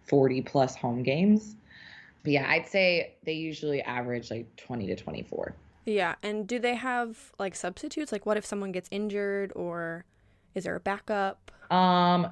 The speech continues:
Speaker 1: no, and that's why, like, kind of going a little bit bigger is, is usually k-, sort of in their benefit of, like, for games, you'd have, you know, however many girls were on the court, as well as promo girls that are walking around the arena doing, like,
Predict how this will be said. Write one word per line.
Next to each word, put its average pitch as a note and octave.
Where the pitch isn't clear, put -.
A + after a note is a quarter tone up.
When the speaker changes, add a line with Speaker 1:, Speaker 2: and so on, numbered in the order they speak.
Speaker 1:
no, E3+
and D#3+
that's -
why, F#3+
like, D#3
kind D3+
of D#3
going D3
a -
little D3
bit -
bigger C#3+
is, C#3+
is C3
usually B2+
k-, A#2+
sort B2
of D#3
in F#3
their F#3
benefit F#3+
of, C3+
like, B2
for E3+
games, D3
you'd C#3+
have, B2+
you C3
know, A#2+
however C#3
many C#3
girls C3
were B2+
on A#2+
the A2
court, C#3
as B2+
well B2+
as A#2
promo E3
girls C3+
that A#2+
are A#2+
walking B2
around A#2+
the B2+
arena E3+
doing, B2
like, A2